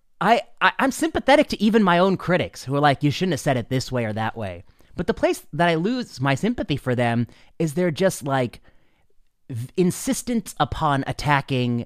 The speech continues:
like, trying to get me fired. Where I'm like, "Just grow up, okay?" You all say things that I think you're an idiot about all the time. In fact, most of you say things that I think you're wrong, it's harmful, you're an idiot.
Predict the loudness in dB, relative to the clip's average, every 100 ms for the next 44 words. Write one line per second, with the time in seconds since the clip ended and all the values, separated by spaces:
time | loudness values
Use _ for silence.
0 | -6 -8 -2 -2 -2 -4 -4 -8 -6 -6
1 | -6 -8 -12 _ _ -8 -4 -2 -2 -2
2 | -4 -6 -2 -2 -2 0 2 2 0 -2
3 | -4 -2 2 0 -2 -10 -20 _ -4 0
4 | 4 4 2 0 0 2 2 2 0 -2
5 | 0 2 2 0 2 0 0 -2 -2 -2
6 | -2 -2 -4 -4 -6 -10 -18 -20 -20 -14
7 | -6 -4 -4 -6 -4 -4 -4 -8 _ -20
8 | -14 -4 0 0 0 -4 2 4 4 2
9 | 0 2 0 0 0 -2 -2 -4 -4 -4
10 | 0 4 4 4 0 -6 -4 0 0 -2
11 | -4 -4 -6 -8 -4 -2 -2 -6